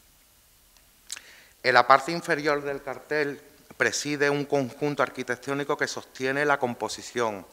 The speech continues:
motivo que representa la, lo tradicional de la ciudad de Cartagena, paso del tiempo que acompaña al texto tipográfico del cartel.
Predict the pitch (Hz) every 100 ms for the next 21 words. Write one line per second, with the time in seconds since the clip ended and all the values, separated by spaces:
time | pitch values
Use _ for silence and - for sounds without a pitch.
0 | - - - - - 120 117 131 151 156
1 | 147 143 131 139 139 151 156 - 117 117
2 | 110 113 107 113 110 123 170 131 131 120
3 | - 117 110 127 120 - 104 - 113 101
4 | 80 - - - - - - 135 - 165
5 | 143 120 127 131 123 110 113 107 113 110
6 | 131 147 165 165 - - - 110 107 139
7 | - 135 117 107 110 127 - 165 156 135
8 | 117 104 - 113 107